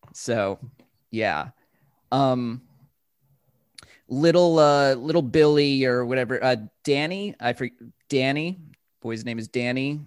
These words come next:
I think. Um, he uses The Shining to bring Scatman Crothers back, but as we know from what happened to Willie, he just gets axed in the back and killed. Um,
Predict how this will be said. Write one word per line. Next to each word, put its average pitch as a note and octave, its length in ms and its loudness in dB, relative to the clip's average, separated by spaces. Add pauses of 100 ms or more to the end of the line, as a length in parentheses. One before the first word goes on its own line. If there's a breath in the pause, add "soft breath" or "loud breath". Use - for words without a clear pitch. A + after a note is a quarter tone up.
(140)
I B2 100 -12
think. C#3+ 460 -8
Um, A#2+ 400 -6 (540 soft breath)
he - 200 -10
uses D3+ 800 -4 (160)
The E3 80 -10
Shining B2+ 800 -4 (520)
to A#2+ 680 -4 (500)
bring C#3 320 0
Scatman C3+ 640 -2
Crothers B2+ 640 -2
back, G#2+ 580 -6 (680)
but A#2+ 440 -2 (220)
as A#2 260 -2
we C#3+ 120 -4
know C3 280 0
from A#2+ 640 -4
what A#2+ 140 -4
happened A#2+ 300 -2
to C3+ 60 -2
Willie, B2+ 540 0
he A#2 260 -8
just A#2 260 -10
gets - 300 -8 (220)
axed A#2 360 -4
in A#2 100 -8
the G#2 60 -10
back G#2+ 360 -2
and B2+ 140 -8
killed. G#2+ 440 -8 (800)
Um, A#2 580 -2